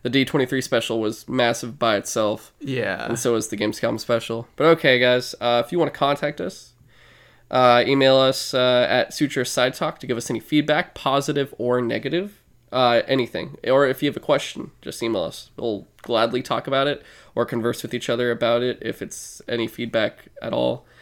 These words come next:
Speaker 1: Uh, if you wanna help us out, rate us at iTunes or Apple Podcasts, Google Play Music, Spotify, SoundCloud. Give us a like, subscribe to us, follow us, all that kind of stuff. Give us a good review if you possibly can for, like, podca-, uh, Apple Podcast.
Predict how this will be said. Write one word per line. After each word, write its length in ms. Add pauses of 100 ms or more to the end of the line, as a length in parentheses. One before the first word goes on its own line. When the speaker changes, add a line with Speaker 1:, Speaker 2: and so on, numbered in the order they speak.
(500)
Speaker 1:
Uh, 220
if 80
you 140
wanna 140
help 220
us 160
out, 300 (260)
rate 200
us 260 (100)
at 440 (240)
iTunes 500
or 260
Apple 260
Podcasts, 600
Google 220
Play 160
Music, 360
Spotify, 840 (400)
SoundCloud. 640
Give 100
us 160
a 60
like, 340
subscribe 560
to 180
us, 140
follow 360
us, 180
all 80
that 100
kind 140
of 80
stuff. 560
Give 120
us 140
a 40
good 140
review 220
if 140
you 60 (200)
possibly 380
can 260
for, 140
like, 160 (260)
podca-, 300
uh, 360
Apple 160
Podcast. 520